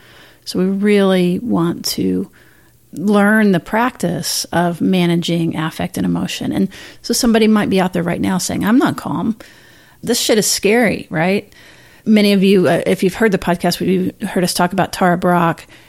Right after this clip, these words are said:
and her acronym rain. So rain stands for recognize.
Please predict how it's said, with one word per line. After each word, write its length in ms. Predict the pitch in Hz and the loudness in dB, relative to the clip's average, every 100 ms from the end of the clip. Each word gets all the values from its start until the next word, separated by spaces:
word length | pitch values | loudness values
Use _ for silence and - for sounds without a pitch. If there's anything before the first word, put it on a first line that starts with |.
| - 214 | -10 -2
and 400 | 180 170 175 160 | 0 2 0 -2
her 480 | - 185 170 - - | -2 0 2 0 -2
acronym 460 | 180 196 175 165 | -2 0 0 0
rain. 460 | 175 170 185 233 277 - _ _ _ _ _ _ | 0 0 2 0 0 -6 _ _ _ _ _ _
So 440 | - - 196 165 - | -2 2 2 2 0
rain 300 | 196 208 202 | 0 2 2
stands 360 | - 208 180 - | 2 0 0 0
for 240 | - 180 | 0 0
recognize. 1200 | 160 190 196 190 185 180 175 180 170 - - | 2 2 2 -2 0 2 2 0 -2 -4 -6